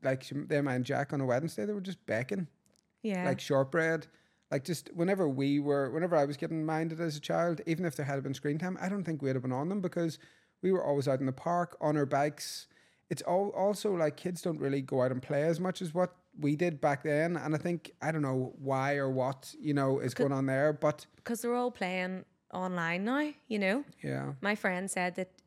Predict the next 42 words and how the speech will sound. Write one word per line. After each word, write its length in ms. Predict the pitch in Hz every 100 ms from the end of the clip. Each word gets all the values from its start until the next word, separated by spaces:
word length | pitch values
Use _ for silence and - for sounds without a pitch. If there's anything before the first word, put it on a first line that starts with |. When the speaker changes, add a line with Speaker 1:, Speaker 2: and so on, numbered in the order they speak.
| -
Speaker 2:
she 520 | - 196 190 190 185
has 220 | 202 185 -
to 80 |
do 180 | 185 190
breaks, 640 | 175 185 226 - - - - _ _ _ _ _ _ _ _ -
you 80 | 214
know, 100 | 214
with 120 | 214
her 160 | 247 220
kids 440 | 220 233 233 -
Speaker 1:
Yeah. 80 | 151 139
Speaker 2:
on 60 |
screen 300 | 139 190 226
time. 280 | 226 226 226
Like, 240 | 202 185 -
so 360 | - 185 180
basically, 600 | 180 185 180 196 185 180 - - _ _ _ _ _ -
right, 280 | 180 180 -
and, 200 | - 196
and 200 | 185 196 -
talks 300 | 208 190 -
them 120 | 202
through 380 | - 175 175 185
kind 260 | 202 185
of 160 | 180 175 - - - _ _ -
that 260 | 143 190
Speaker 1:
Mm-hmm. 20 | 139
Speaker 2:
game's 320 | 202 190 190
making 280 | 196 190 196
you 80 |
a 40 | 185
bit 140 | 190
upset 560 | 180 - 185 208 214 214
or 160 | 185
it's 180 | 185 -
making 260 | 202 185 190
you 80 | 180
Speaker 1:
Yeah. 100 | 180
Speaker 2:
agitated, 560 | 180 202 220 226 254
you 60 | 214
know, 300 | 190 185 185
and 340 | - 185 185